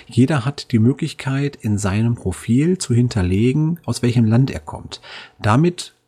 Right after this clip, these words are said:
stellt er automatisch ein, was auf der Startseite angezeigt wird. Das heißt, wenn jemand aus Spanien kommt, interessiert ihn da einen feuchten Pup, ob der Mika in Berlin wieder seine Newbie-Runde macht. Der möchte gern wissen, was passiert denn in Spanien?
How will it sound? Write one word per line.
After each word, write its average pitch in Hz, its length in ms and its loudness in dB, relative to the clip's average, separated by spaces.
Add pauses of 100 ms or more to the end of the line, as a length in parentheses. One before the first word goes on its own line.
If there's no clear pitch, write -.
(120)
stellt 135 340 0
er 117 100 -2
automatisch 127 760 -2
ein, 127 400 0
was 110 160 -2
auf 113 120 -6
der 110 120 -2
Startseite 104 640 -4
angezeigt - 640 0
wird. - 140 -16
Das - 160 -4
heißt, 110 200 0
wenn 117 100 2
jemand 123 200 4
aus 101 100 -8
Spanien 127 640 0
kommt, 131 420 -2 (320)
interessiert 127 460 0
ihn 143 80 -2
da - 80 -4
einen 131 100 -4
feuchten 135 420 -4
Pup, 190 380 -4
ob - 260 -10
der 117 120 2
Mika 147 320 2
in 117 260 0
Berlin 113 340 4
wieder 143 280 -2
seine 123 600 2
Newbie-Runde 107 600 0
macht. 143 320 -6 (480)
Der 104 80 0
möchte 127 300 4
gern 123 180 0
wissen, 135 320 -2
was 113 160 -8
passiert 131 360 -2
denn 135 120 -2
in 123 120 -2
Spanien? 135 580 2